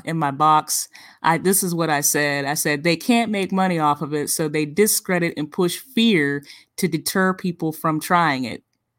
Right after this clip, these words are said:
So, y-, I mean, look at how the way the World Health Organization came up in there with that, oh, blanketing statement, "There's no proof of a cure." Okay, but a vaccine isn't necessarily a cure either.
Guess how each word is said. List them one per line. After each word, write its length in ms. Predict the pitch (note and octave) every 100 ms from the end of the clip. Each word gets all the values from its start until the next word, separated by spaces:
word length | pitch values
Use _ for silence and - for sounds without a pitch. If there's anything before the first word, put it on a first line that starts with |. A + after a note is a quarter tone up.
| _
So, 220 | - E3+
y-, 140 | - F#3+ F#3
I 60 |
mean, 340 | F#3+ F#3+ F#3+ - -
look 220 | A3 D#4+
at 60 | B3+
how 200 | A3+ G3+
the 100 | F#3
way 220 | F#3 F#3
the 120 | E3
World 300 | D3+ F3 E3+
Health 240 | F3 E3 E3
Organization 720 | D3+ D3+ C#3 D#3 D3+ - C3+
came 240 | E3+ C#3+
up 140 | C#3+
in 100 | D3
there 160 | C#3+ C3+
with 160 | C#3 C3+
that, 240 | C#3 C3+ _ _ _ _ _ _ -
oh, 360 | E3 D#3+ E3+ C#3+
blanketing 540 | C#3 E3 D#3 D#3 D3
statement, 420 | C#3+ - D#3+ D#3
"There's 200 | F#3 F3+
no 140 | E3+ E3
proof 280 | E3 F#3 C#3+
of 60 |
a 60 | D3+
cure." 380 | F3 D#3+ C#3+ - - _ -
Okay, 540 | D4+ G#3+ G3 G3 A#3+ _ _ _
but 320 | E3 F#3 - _ _ _ _ _ _
a 80 | F3
vaccine 680 | E3 F3 F3 - A3+ G#3+ E3
isn't 420 | - D#3+ - D#3
necessarily 640 | E3 D#3+ D#3+ - D#3+ D3+ D3
a 80 |
cure 320 | C#3 - D#3 D3+
either. 540 | F3+ E3+ B2 C3+ -